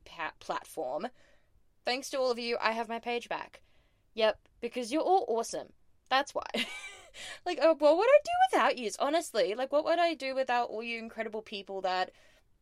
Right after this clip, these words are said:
follow me, listen to me, you know, pay attention to <laughs> me? Like, it's crazy. I just, I have,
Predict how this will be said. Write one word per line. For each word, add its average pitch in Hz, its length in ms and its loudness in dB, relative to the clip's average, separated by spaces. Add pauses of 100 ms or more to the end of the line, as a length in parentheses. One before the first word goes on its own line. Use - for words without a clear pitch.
(140)
follow 254 480 0
me, 226 580 -4
listen 233 360 -6
to 226 140 -10
me, 202 600 -8 (640)
you 208 100 -8
know, 202 420 0 (680)
pay 233 180 -4
attention 226 460 -4
to 220 140 -8
<laughs> - 20 -8
me? 208 360 -4 (140)
Like, 214 320 0 (540)
it's - 420 -10
crazy. 247 400 -2
I 202 160 0
just, 196 400 -10
I 185 80 0
have, 220 160 2